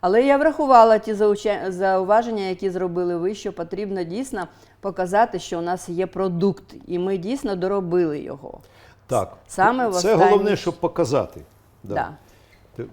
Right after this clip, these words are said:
Speaker 2: тому що по-, повірять уже лікарі, їм треба відчути своїми, як кажуть, руками.
Speaker 1: Да, е, клініцисти вже відчули це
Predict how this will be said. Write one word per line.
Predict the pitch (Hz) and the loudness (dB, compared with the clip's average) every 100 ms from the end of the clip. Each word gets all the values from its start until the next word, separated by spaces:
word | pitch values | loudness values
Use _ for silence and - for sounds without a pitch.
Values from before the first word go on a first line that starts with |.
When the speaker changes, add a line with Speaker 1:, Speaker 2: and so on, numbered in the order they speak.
| - - - | -18 -20 -12
Speaker 2:
тому | 139 151 | -8 -6
що | 139 127 - - _ | -6 -10 -14 -20 _
по-, | 147 | 0
повірять | 135 147 147 202 240 180 - - | 2 4 4 4 4 4 2 -12
уже | - 113 113 | -8 -2 0
лікарі, | 117 127 - 101 85 | 2 0 -2 -4 -6
їм | 85 143 | -6 -6
треба | 131 139 120 131 127 110 85 87 - 110 - _ - | -4 -4 0 2 2 0 -6 -16 -16 -16 -18 _ -8
відчути | 117 123 170 151 | -6 -2 -2 -2
своїми, | 120 135 139 135 123 | -4 -4 -4 -2 -2
як | 117 110 | -2 -2
кажуть, | 123 113 123 | 0 0 -2
руками. | 117 107 85 80 - | -2 -2 -2 -6 -12
Speaker 1:
Да, | 190 226 254 180 - | -2 4 4 2 -2
е, | - 185 180 180 | -4 0 2 0
клініцисти | 202 254 262 277 339 330 294 | -2 -2 -2 2 2 2 -2
вже | 226 285 | 0 0
відчули | 330 320 - 339 427 285 | 0 -2 -2 4 6 6
це | 262 - 277 262 | 0 4 4 4